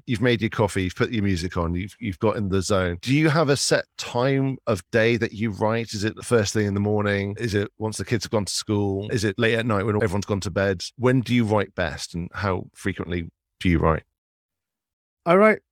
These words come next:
Speaker 2: in the morning
Speaker 1: Yeah.
Speaker 2: without fail. Like, it's, I try and make sure it's one of the first things I do. So I try not to have any Zoom meetings before eleven o'clock, unless it's really urgent. But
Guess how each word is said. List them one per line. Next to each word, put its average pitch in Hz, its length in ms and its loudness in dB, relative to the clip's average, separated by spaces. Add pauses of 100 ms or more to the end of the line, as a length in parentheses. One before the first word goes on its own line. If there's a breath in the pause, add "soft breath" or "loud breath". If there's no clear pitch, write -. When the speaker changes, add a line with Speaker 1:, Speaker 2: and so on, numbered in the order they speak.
(160)
Speaker 2:
in 143 120 6
the 139 80 8
morning 135 440 2 (400)
Speaker 1:
Yeah. 92 100 -12 (280)
Speaker 2:
without 143 400 4
fail. 135 320 4
Like, 117 180 -2
it's, 123 140 -2
I 131 140 -4
try - 340 -2
and 139 80 2
make 135 160 0
sure 139 180 0
it's - 140 -4
one 123 120 -2
of 117 40 -2
the 113 60 -4
first 131 340 -2
things 135 220 -2
I 131 100 2
do. 139 460 0
So 123 180 0
I 123 60 2
try 123 260 0
not 120 200 -4
to 120 100 -6
have 117 260 -4
any 110 480 -4
Zoom 110 600 -2 (220)
meetings 107 640 -4
before 104 380 -2
eleven 101 260 0
o'clock, 98 540 -4
unless 117 320 0
it's - 180 -4
really 95 320 -2
urgent. 85 500 -6
But 120 240 4